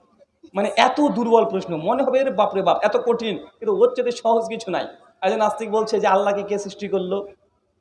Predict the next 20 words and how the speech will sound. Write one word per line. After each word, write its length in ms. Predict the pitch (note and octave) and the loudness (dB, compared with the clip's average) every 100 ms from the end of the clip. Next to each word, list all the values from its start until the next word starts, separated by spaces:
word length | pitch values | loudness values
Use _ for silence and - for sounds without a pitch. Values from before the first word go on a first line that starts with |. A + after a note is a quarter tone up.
| _ _ _ _ _ _ _ _ _ _ _ _ - | _ _ _ _ _ _ _ _ _ _ _ _ -8
এখন 280 | A#3+ C4 A#3 | -4 0 0
ওর 100 | F#3 | 2
জবাব, 320 | G#3 A#3 G#3+ | 2 4 4
আল্লাহকে 340 | G#3 A#3+ A#3+ | 2 2 0
তাই 160 | A#3+ B3 | 2 2
তো 120 | A#3+ | 0
কে 200 | - C4+ | -4 -6
সৃষ্টি 340 | C#4 C4 - | -4 -8 -6
করলো? 360 | G3 E3+ C#3+ B2+ - - | -2 0 0 -4 -10 -6
বিপদে। 640 | A3+ D4+ D4 C#4 G3 D3+ A#2+ - - - | -4 4 6 6 2 0 -2 -12 -6 2
ওই 60 | |
যে 80 | C4 | 2
সব 300 | - F4 E4+ | 8 8 8
কিছুতে 360 | E4+ E4 E4 E4 | 2 -2 -2 -2
সৃষ্টি 360 | D#4 - C#4+ | -2 -2 6
আছে, 240 | A3+ G#3 D#3+ - - | 6 6 -2 -6 -2
মোবাইলের 360 | A#3 C#4 C#4+ | 6 8 10
সৃষ্টিকর্তা 680 | C#4+ D4+ C#4 - C#4 C4+ C#4 | 8 2 -4 -2 4 4 6
একজন 240 | C4 C4 B3+ | 4 2 2
আছে, 440 | A#3+ G3+ G#3+ G#3+ | 4 4 2 0